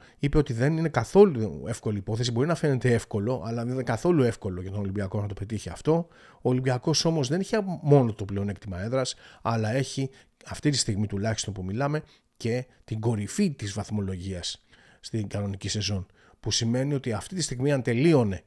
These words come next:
η κανονική σεζόν, θα έπαιζε με τον όγδοο στην, ε, στα play-off. Και, ε, βέβαια, οι συνάδελφοι που ήταν εκεί ρώτησαν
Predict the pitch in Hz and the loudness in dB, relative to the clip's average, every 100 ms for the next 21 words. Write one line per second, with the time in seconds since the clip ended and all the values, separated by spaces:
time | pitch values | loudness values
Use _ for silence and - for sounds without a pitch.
0 | - _ 123 120 110 123 - 113 151 123 | -18 _ -6 -4 -4 -4 -4 -2 -2 0
1 | 110 131 123 120 139 175 131 117 101 - | 0 2 2 2 4 4 6 4 2 -4
2 | _ - - - 123 113 110 107 104 101 | _ -20 -10 -2 0 2 0 -2 -2 -4
3 | 101 98 113 113 107 98 92 - _ - | -4 -2 -2 2 2 2 -4 -12 _ -20
4 | - _ - 139 135 131 123 120 113 - | -20 _ 2 4 4 4 4 4 2 -2
5 | _ - - - _ - 104 98 - - | _ -20 -20 -20 _ -10 -6 -6 -8 -12
6 | 90 127 165 180 185 175 123 - 98 131 | -8 0 4 6 4 2 -4 -12 -8 -2
7 | 113 110 110 107 101 101 98 - - _ | 0 0 0 0 -2 -2 -6 -8 -18 _
8 | - - - - - 143 170 143 131 147 | -18 -16 -14 -4 2 6 6 6 2 2
9 | 156 113 170 - 139 160 185 139 - 92 | 2 2 -2 -4 2 2 2 2 0 -2